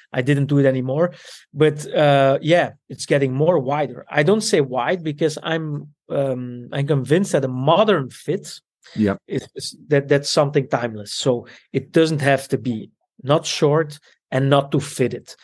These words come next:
Speaker 1: So, uh, it has to get a nice drape. Uh, it depends on the height, on, on how many your, uh, your bottom of your pants has to be. But, but
Speaker 2: Right.
Speaker 1: if you're one,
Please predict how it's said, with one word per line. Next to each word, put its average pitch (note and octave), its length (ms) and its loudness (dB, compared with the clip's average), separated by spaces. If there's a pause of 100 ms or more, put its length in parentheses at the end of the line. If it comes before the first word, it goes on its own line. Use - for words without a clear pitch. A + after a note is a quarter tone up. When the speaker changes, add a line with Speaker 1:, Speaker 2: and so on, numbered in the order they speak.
(160)
Speaker 1:
So, A2+ 540 -6
uh, - 240 -12
it - 160 -8
has C3+ 220 2
to C#3+ 100 -4
get B2+ 320 2
a - 80 -12
nice C3+ 340 2
drape. C#3 540 2 (520)
Uh, C3 560 -6
it - 40 -14
depends D3 380 2
on C#3+ 120 4
the B2+ 80 2
height, C#3+ 340 0
on, B2+ 220 -6
on C3+ 160 -10
how C3 280 2
many B2+ 460 -2 (280)
your, B2 380 0
uh, B2+ 120 0
your A#2+ 220 2
bottom C3 340 2
of A#2 120 0
your A2 120 -6
pants D3 320 0
has F3 140 2
to F#3 80 0
be. F#3 180 2
But, C#3 300 -4
but - 100 -6
Speaker 2:
Right. E2+ 140 2
Speaker 1:
if - 100 -10
you're C3 280 -2
one, C#3+ 380 2